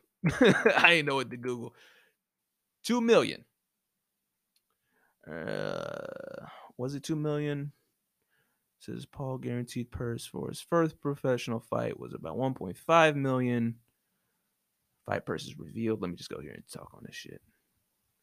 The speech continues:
Just give me just crude numbers real quick. But I can guar-, okay, but one thing I can guarantee you is that he made more in that bout than he has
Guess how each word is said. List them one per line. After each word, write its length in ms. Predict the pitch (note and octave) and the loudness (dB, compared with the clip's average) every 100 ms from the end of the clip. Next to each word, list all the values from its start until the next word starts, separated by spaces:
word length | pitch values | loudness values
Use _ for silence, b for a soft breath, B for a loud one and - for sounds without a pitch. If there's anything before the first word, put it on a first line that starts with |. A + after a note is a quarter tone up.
| _ _ _ _ D3+ | _ _ _ _ -12
Just 120 | D3+ | 0
give 120 | F3+ | 2
me 80 | D#3 | 2
just 160 | B2+ | 0
crude 320 | - - B2 G#2+ | -2 0 0 0
numbers 400 | G#2+ G2 C2+ - | -2 -2 -6 -8
real 180 | D#2+ | -8
quick. 300 | A#1 - - - _ _ _ | -8 -8 -8 -10 _ _ _
But 140 | D#3 D#3+ | 10 12
I 140 | F3+ | 12
can 200 | F#3+ G#3+ | 10 2
guar-, 200 | F3+ A3 | 6 8
okay, 240 | F3 E3+ G3+ | 8 6 4
but 120 | F#3+ | 4
one 140 | B3 | 2
thing 120 | C4 C4 | 6 6
I 100 | A#3 | 6
can 140 | G#3+ | 4
guarantee 380 | G#3+ G#3 - G#3+ | 4 2 2 -2
you 140 | G3 | 4
is 140 | E3+ D3 | 4 8
that 280 | D#3 D#3 - B - | 8 8 4 B -14
he 300 | - A3+ C4 | 0 2 4
made 300 | A#3+ B3+ A3 | 4 4 6
more 440 | A3 B3 A3+ G#3 b b - | 12 12 12 8 b b 2
in 240 | D#3+ D3+ | 2 10
that 240 | D#3 A3 | 10 10
bout 420 | A#3 A3 D#3 C3 - _ - | 10 12 12 10 4 _ -4
than 260 | C#3+ F3 | 2 4
he 180 | F3+ G#3+ | 4 4
has 240 | G3+ F#3+ | 6 6